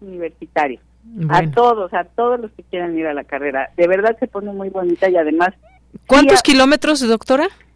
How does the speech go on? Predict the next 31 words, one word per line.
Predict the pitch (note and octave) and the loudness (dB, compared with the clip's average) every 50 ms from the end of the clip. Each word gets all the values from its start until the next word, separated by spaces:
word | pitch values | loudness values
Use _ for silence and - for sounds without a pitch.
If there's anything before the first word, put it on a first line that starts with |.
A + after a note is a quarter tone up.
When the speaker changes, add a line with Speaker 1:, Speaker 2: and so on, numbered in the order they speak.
| _ _ _ _ _ _ _ | _ _ _ _ _ _ _
Speaker 1:
a, | - F#3 G3+ | -2 -2 -2
a, | - - - F3 F3+ - - - _ _ _ _ _ | -2 2 0 0 0 0 -4 -16 _ _ _ _ _
pi, | - B3+ D4 G#4+ C5 - _ _ _ _ _ _ _ | 0 0 0 0 0 -4 _ _ _ _ _ _ _
o | - | -8
sea, | F#3 A3 G#3 | -6 -6 -6
tú, | _ - - C4+ C4 - _ _ _ _ - | _ -4 -4 -4 -4 -4 _ _ _ _ -14
usted | G#3+ A3 - - B3+ B3 | -14 -12 -10 -8 -10 -8
puede | B3 C4 B3 A3+ | -4 -2 -2 -2
escoger | A#3+ - - E3 - D3+ C#3 D3 _ _ _ _ | -4 -6 -12 -8 -8 -8 -10 -10 _ _ _ _
si | _ F3+ | _ -8
Speaker 2:
Ajá. | E3+ | -6
Speaker 1:
quiere | F3+ G3 F#3+ | -6 -6 -4
correr | E3+ F3 E3+ E3+ F3 F3 | -4 -4 0 0 -2 -4
pi, | _ _ B3 C#4 F#4+ - - | _ _ 0 0 0 0 0
que | G#3 F3+ | -6 -4
son | - - A3 G#3+ A3 B3 - _ _ _ _ _ _ | -2 -2 -2 -2 -2 -6 -10 _ _ _ _ _ _
tres | _ G#3 G#3 G3+ G3+ | _ 2 2 2 0
kilómetros | - - G#3 G3+ F#3+ F#3 F3+ - - E3 _ | -2 -6 -4 -4 -4 -4 -6 -8 -8 -8 _
ciento | - E3 E3 - D#3 | -6 -6 -6 -6 -4
cuarenta | - D3+ D3+ D#3 D3+ C#3+ - F3 | -2 0 0 0 -2 -2 -2 -2
metros, | G3+ A#3+ A#3+ - G#3 B3+ G#4+ A#4 - _ _ _ | -2 -2 -4 -2 -2 -2 -2 -2 -8 _ _ _
Speaker 2:
Ujú. | - F3+ F3 D#3+ G3 A3+ C#4 C#4+ | -8 -8 -8 -6 -6 -8 -8 0
Speaker 1:
dos | - A3+ A#3 A3+ A3+ A3+ _ _ | 2 4 4 4 2 -2 _ _
pi, | B3+ C4 C4+ E4+ A4+ - - _ _ _ _ | 0 2 2 2 0 -2 -8 _ _ _ _
que | F#3 F3+ F3+ _ | -6 -6 -4 _
son | G3+ F3+ F3+ F#3 _ | -6 -6 -6 -4 _
seis | G#3+ F#3+ F#3 - _ | -4 -4 -4 -6 _
kilómetros, | _ G#3 G3 G3+ F#3+ F3+ F3+ F3 F3 F3 F3+ F#3+ G3+ G3+ _ _ _ _ _ _ _ _ _ _ _ - | _ -8 -6 -6 -4 -4 -4 -6 -6 -2 -2 -2 -2 -4 _ _ _ _ _ _ _ _ _ _ _ -2
eh, | E3+ E3 D#3+ D#3 | 0 2 2 2
doscientos | D3+ D#3 D#3 - E3+ D#3+ - E3+ - | 0 -2 -6 -6 -8 -8 -8 -8 -8
ochenta, | F3+ F3 _ A#3 G#3+ G3+ F3+ G#3+ A#3+ D4 | -10 -6 _ -4 -4 -2 -2 -4 -4 -4